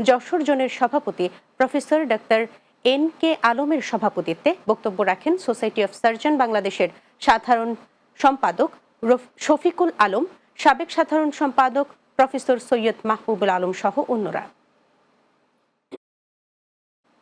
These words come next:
লক্ষ্মীপুরের রায়পুরে বর্ষা মৌসুমের আগেই জলাবদ্ধতা নিরসনে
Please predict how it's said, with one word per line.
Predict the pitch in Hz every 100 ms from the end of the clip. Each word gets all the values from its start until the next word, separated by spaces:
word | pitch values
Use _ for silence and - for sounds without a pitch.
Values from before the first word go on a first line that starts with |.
| _ _ _ _ _ _ _ -
লক্ষ্মীপুরের | 269 269 339 339 359 370
রায়পুরে | 269 269 277 339 370
বর্ষা | 233 240 262 - 381
মৌসুমের | 359 330 - 311 302
আগেই | 269 277 220 254 330
জলাবদ্ধতা | 247 240 262 262 262 277 240
নিরসনে | 208 196 - 208